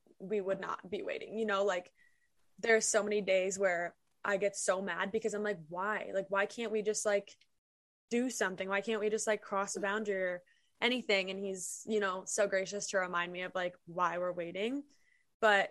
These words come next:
yeah, just, like, straight up to say that, like, we are not perfect. We have crossed boundaries. We have messed up in the past, but, like, that doesn't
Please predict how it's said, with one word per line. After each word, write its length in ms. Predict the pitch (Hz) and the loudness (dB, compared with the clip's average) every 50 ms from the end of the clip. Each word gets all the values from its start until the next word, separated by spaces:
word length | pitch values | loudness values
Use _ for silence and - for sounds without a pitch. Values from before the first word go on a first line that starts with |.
| - _ | -4 _
yeah, 260 | - 233 208 170 185 165 | 4 6 6 6 4 2
just, 280 | - 214 214 190 - - | -2 -2 -2 0 4 6
like, 200 | 214 208 208 - _ | 6 4 4 0 _
straight 400 | - - - - 226 214 202 196 | -10 -6 -4 2 4 4 6 6
up 180 | 196 196 175 - _ _ _ _ _ _ | 6 4 2 0 _ _ _ _ _ _
to 120 | - 226 | -6 -4
say 260 | 202 - - 185 175 175 | -4 -2 -2 -2 -2 0
that, 160 | 180 170 - | -2 -2 0
like, 180 | 175 170 175 | -2 -2 -2
we 200 | 165 180 202 190 | -2 -2 -2 0
are 100 | 185 185 | 0 0
not 220 | 175 170 - - - | 0 -2 -4 -4 -2
perfect. 460 | 220 226 226 220 - 214 208 208 202 | 0 0 0 4 4 4 4 4 0
We 80 | 180 180 | -8 -6
have 240 | 170 180 185 180 - | 0 0 0 0 0
crossed 240 | - 180 185 - - | -4 -4 -4 -2 0
boundaries. 400 | 202 196 202 196 196 196 - 185 | 0 0 2 0 0 -2 -2 -4
We 80 | 185 | -4
have 180 | 175 180 180 180 | -4 -4 -2 -2
messed 220 | 185 180 - - | -4 -6 -6 -8
up 80 | 202 - | -10 -10
in 40 | 185 | -10
the 60 | 185 | -8
past, 360 | 180 202 180 180 185 170 - - | 0 2 4 4 4 0 -4 -6
but, 80 | - | -4
like, 180 | - 180 180 180 - - - - - _ _ _ _ _ _ _ | -2 -2 -2 -4 -6 -16 -20 -20 -20 _ _ _ _ _ _ _
that 240 | - 208 202 185 - | 6 8 8 8 6
doesn't 400 | - 196 196 180 196 190 185 - | 4 4 4 4 0 -2 -2 -4